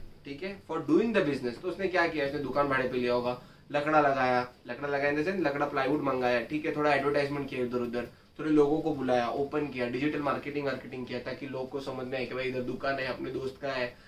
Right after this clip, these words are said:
नहीं इधर अच्छा मिल रहा है, ये अच्छा बेच रहा है and stuff like that। Now यहाँ पे क्या लिखा है वो पढ़ेंगे, the total amount invested into a business by the owner, ठीक है,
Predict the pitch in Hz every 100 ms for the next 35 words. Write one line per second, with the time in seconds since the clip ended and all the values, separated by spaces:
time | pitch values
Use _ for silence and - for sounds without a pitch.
0 | - 143 143 139 139 - - 143 139 123
1 | 123 127 123 127 120 147 131 123 120 123
2 | 117 - - - 214 - 208 - 127 107
3 | - - - - - - - 147 170 175
4 | - 135 147 175 156 165 160 147 143 147
5 | - - - - 127 131 143 139 135 -
6 | - - - - - - - - - 160
7 | 180 196 196 262 254 233 240 - - 165
8 | 160 175 180 - 226 214 185 175 190 190
9 | 147 135 147 202 - - - - - -
10 | - 147 - 240 208 240 165 143 120 113
11 | - - - _ _ _ - 147 165